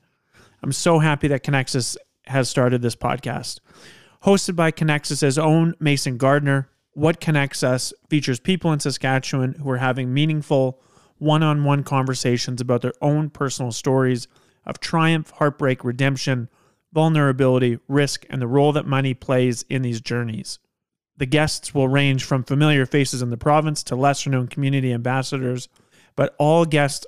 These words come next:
offer a variety of interesting stories, lessons learned, and experiences that will result in many meaningful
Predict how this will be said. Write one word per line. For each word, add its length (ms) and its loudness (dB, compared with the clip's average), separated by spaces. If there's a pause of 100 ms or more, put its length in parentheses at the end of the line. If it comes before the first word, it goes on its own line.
offer 440 2
a 100 -2
variety 500 0
of 80 -4
interesting 440 -8
stories, 500 2 (440)
lessons 420 0
learned, 440 2
and 140 -2
experiences 720 -2
that 180 0
will 120 -4
result 460 -2
in 200 -4
many 240 2
meaningful 640 -4